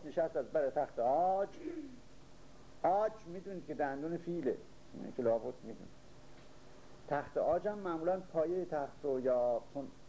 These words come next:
استخون دندون فیل بسیار محکمه، باهاش خیلی کارهای ریز ریز قشنگ می‌تونن بکنن، کارهای خیلی زیبا و خیلی هم میمونه، به این دلیل بسیار هم گرانبهاست.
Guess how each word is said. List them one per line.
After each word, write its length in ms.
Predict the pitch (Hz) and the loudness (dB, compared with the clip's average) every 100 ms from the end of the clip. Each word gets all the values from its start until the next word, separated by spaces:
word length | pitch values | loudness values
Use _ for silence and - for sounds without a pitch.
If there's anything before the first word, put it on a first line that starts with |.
| - | -4
استخون 500 | 131 131 123 - 147 | -2 -2 -4 -2 2
دندون 340 | 139 120 127 117 | 4 2 0 -2
فیل 220 | 147 135 113 | -4 -4 2
بسیار 440 | 131 - 151 143 | 0 4 4 4
محکمه، 840 | 120 110 - 110 113 151 151 135 127 - - - - - - | 2 -6 -4 -4 2 2 4 2 -2 -8 -14 -14 -16 -16 2
باهاش 280 | 123 156 170 | 6 6 4
خیلی 260 | - 175 185 | 2 2 2
کارهای 420 | 151 139 175 185 | 4 6 6 4
ریز 540 | 147 139 135 107 104 | 2 -4 -4 -4 -2
ریز 220 | 147 185 | -2 4
قشنگ 540 | 185 160 123 - 135 135 | 2 2 -2 0 0 0
می‌تونن 380 | 120 - 104 90 | -2 -4 -6 -6
بکنن، 280 | 80 - - - | -8 -10 -12 -2
کارهای 240 | 98 120 | 2 2
خیلی 160 | 117 113 | 2 -2
زیبا 280 | 101 101 131 | -2 0 2
و 20 | |
خیلی 260 | 156 160 | 2 2
هم 100 | 175 | 2
میمونه، 420 | 165 165 151 113 - - | 2 0 0 -2 -6 -8
به 80 | 113 | -4
این 120 | 131 | 0
دلیل 300 | 147 151 151 131 | 2 2 0 -4
بسیار 300 | 131 139 135 | 0 2 2
هم 120 | 127 | 2
گرانبهاست. 500 | 127 110 98 82 78 | 0 0 -2 -6 -8